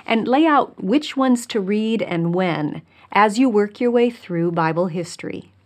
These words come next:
These guides also include corresponding ancient world history and geography lessons. Now, once you get through Acts, Bible history stops,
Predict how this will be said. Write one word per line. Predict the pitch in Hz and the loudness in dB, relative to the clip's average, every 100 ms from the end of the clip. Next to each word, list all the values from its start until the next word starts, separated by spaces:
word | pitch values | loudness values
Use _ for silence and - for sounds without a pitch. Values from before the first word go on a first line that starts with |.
| _ _ - _ _ _ - - _ | _ _ -20 _ _ _ -20 -20 _
These | 233 330 359 | 4 6 6
guides | 349 226 226 220 - | 4 4 4 0 0
also | 226 277 302 285 226 | 2 2 2 2 2
include | 202 - 185 170 | -2 0 0 0
corresponding | - 240 269 - - 208 190 190 190 - | 0 2 2 -2 -2 -2 0 0 -2 -4
ancient | 208 240 240 269 254 - | 0 2 2 -2 -4 -6
world | 196 208 214 208 208 - | -4 -2 0 -2 -4 -6
history | 190 165 - 151 147 165 233 _ - - | -6 -6 -8 -6 -4 -6 -8 _ -20 -6
and | 202 | -4
geography | 175 202 190 175 170 170 156 | 0 0 0 -2 -4 -4 -6
lessons. | 151 151 - - - - _ _ _ _ _ _ _ - - _ _ _ _ _ - - - - - _ _ | -6 -6 -12 -12 -14 -20 _ _ _ _ _ _ _ -20 -20 _ _ _ _ _ -20 -20 -20 -20 -20 _ _
Now, | 208 196 | 2 4
once | 220 294 339 | 4 4 4
you | |
get | 302 - | 2 0
through | - 247 - | -2 -2 0
Acts, | 214 160 165 - - - _ _ _ _ _ - | 0 0 -4 -10 -18 -20 _ _ _ _ _ 0
Bible | 208 247 196 | 4 4 4
history | 196 185 - 170 | 0 -2 -6 -6
stops, | - 247 262 - - - | -2 2 2 0 -6 -18